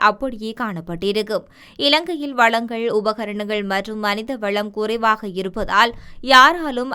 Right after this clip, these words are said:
அற்புதங்களை செய்ய முடியாது. கிடைக்கக்கூடிய வளங்கள், உபகரணங்கள் மற்றும் மனித வளங்களை கொண்டு அரசாங்கம் அதிகபட்சமாக செய்ய வேண்டும். யாராவது அதிகமாக செய்ய விரும்பினால் இது இங்கே சாத்தியமில்லை. பேரழிவுகளை தடுக்க தவறியதால்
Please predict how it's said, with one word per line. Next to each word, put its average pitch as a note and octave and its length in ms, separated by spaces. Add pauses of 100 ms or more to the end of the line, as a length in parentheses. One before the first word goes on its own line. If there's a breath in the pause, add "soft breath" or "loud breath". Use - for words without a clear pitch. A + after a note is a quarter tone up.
(100)
அற்புதங்களை A3+ 680
செய்ய A3 280
முடியாது. F#3 580 (400 soft breath)
கிடைக்கக்கூடிய D4 720
வளங்கள், G#3+ 540 (100)
உபகரணங்கள் G#3+ 640
மற்றும் G#3 320
மனித A3+ 260
வளங்களை G#3 460
கொண்டு G#3 340 (440 loud breath)
அரசாங்கம் C4+ 580 (100)
அதிகபட்சமாக A3+ 840 (100)
செய்ய F#3 240
வேண்டும். F3+ 380
யாராவது B3+ 760
அதிகமாக A3+ 680
செய்ய G#3+ 300
விரும்பினால் G#3 640 (420 loud breath)
இது A#3 140 (180)
இங்கே A#3 320
சாத்தியமில்லை. F#3+ 760 (400 soft breath)
பேரழிவுகளை D4+ 840
தடுக்க A#3 420
தவறியதால் G#3 640